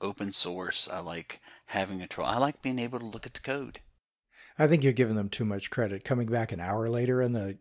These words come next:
Speaker 2: and the upgrade has been completed,
Speaker 1: <laughs>
Speaker 2: I, I don't think they can do that in an hour.
Speaker 1: <sighs> Okay, but anyway, you, you
Speaker 2: But
Speaker 1: know where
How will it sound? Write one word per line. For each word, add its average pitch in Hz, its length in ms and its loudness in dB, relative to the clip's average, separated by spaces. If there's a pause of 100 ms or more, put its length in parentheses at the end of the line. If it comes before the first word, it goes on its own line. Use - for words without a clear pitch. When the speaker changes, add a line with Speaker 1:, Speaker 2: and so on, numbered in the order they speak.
Speaker 2:
and 110 160 -4
the 104 80 -2
upgrade 147 320 6
has 151 140 4
been 165 160 2
completed, 156 560 6
Speaker 1:
<laughs> - 40 -8
Speaker 2:
I, 123 300 4
I 127 140 4 (160)
don't 143 200 8
think 139 220 0
they 139 140 6
can 123 160 2
do 135 240 4
that 113 260 6
in 101 160 -2
an 101 140 -4
hour. 95 360 -6 (1120)
Speaker 1:
<sighs> 190 360 4 (420)
Okay, - 340 -4 (100)
but 147 180 4
anyway, 113 340 4
you, 131 260 -2
you 143 140 -4
Speaker 2:
But 151 100 8
Speaker 1:
know 147 60 8
where 143 80 8